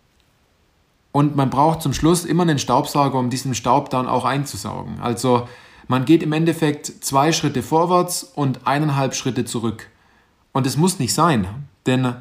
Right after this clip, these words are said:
es macht viel mehr Sinn, immer einen Schritt voraus, also einen Schritt vorwärts zu kommen oder gleich drei Schritte vorwärts zu kommen, weil man im Vorfeld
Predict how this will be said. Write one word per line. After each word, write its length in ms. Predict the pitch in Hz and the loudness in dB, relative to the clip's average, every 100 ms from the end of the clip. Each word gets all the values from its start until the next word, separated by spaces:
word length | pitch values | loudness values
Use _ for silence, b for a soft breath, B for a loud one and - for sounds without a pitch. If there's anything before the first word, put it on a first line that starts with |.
| - | -14
es 120 | - 139 | -6 -2
macht 200 | 135 - | -2 0
viel 220 | 170 175 | 2 2
mehr 160 | 151 | 2
Sinn, 260 | 143 160 156 | 2 0 0
immer 320 | 151 151 143 | 2 2 2
einen 260 | 139 160 151 | 2 2 0
Schritt 220 | - 151 | -2 -4
voraus, 600 | - 123 151 196 - - B B B | -2 0 2 0 -4 -12 B B B
also 180 | 123 120 | -6 -2
einen 240 | 139 156 | 0 0
Schritt 220 | 143 127 - | 0 -4 0
vorwärts 420 | 180 185 123 - | 2 2 0 -2
zu 100 | 120 | -4
kommen 360 | - 110 143 | -2 -2 -2
oder 180 | 139 120 | -2 -2
gleich 260 | 117 113 101 | -2 -4 -2
drei 220 | 127 175 | 0 0
Schritte 300 | 185 151 113 | 0 -2 -2
vorwärts 400 | 117 107 107 - | -2 -2 -2 -4
zu 100 | 104 | -8
kommen, 460 | 107 113 135 170 B B B B B B B B | -4 -2 -2 -4 B B B B B B B B
weil 140 | 139 160 | 2 4
man 160 | 175 | 4
im 120 | 156 143 | 2 0
Vorfeld 720 | - 175 185 127 135 156 | 2 2 2 2 2 0